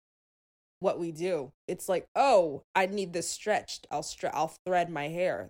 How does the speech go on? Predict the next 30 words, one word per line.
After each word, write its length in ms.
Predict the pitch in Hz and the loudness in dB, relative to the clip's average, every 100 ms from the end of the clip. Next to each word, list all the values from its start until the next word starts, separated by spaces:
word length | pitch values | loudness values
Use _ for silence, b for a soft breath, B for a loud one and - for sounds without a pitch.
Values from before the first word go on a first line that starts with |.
| - | -6
That's 180 | 139 156 | -6 -4
the 60 | |
whole 160 | 156 151 - | -8 -6 -6
thing, 220 | 139 139 - | -6 -6 -2
threading. 320 | 165 139 - _ _ _ _ - | -2 -2 -6 _ _ _ _ 2
"Oh, 380 | 247 226 190 - | 6 6 4 2
I 100 | 185 | 0
need 260 | 196 185 165 | 0 -2 0
bra-," 160 | 196 - | -2 0
like, 180 | 220 180 - _ _ _ _ _ - | -2 -2 -4 _ _ _ _ _ -2
it 80 | 262 | 2
doesn't 180 | 285 269 | 4 4
matter 160 | 262 | 2
where 120 | 226 | 2
you 100 | 233 | 4
are, 100 | 190 | 2
poor 300 | 143 - 262 | 2 4 6
as 100 | 262 | 6
you 80 | 220 | 6
are, 80 | 226 | 4
rich 180 | 202 202 | 4 0
as 100 | 190 | 0
you 80 | 180 | 2
are. 100 | 165 | 2
I've 140 | 175 | 0
always 240 | 202 214 220 | 0 0 0
seen 160 | 220 | -4
people 460 | 202 202 180 165 165 _ _ _ _ _ | -6 -6 -2 0 -2 _ _ _ _ _
wear 160 | 196 190 | 0 0
braids 640 | 170 190 196 135 - - | 2 2 2 0 -6 -14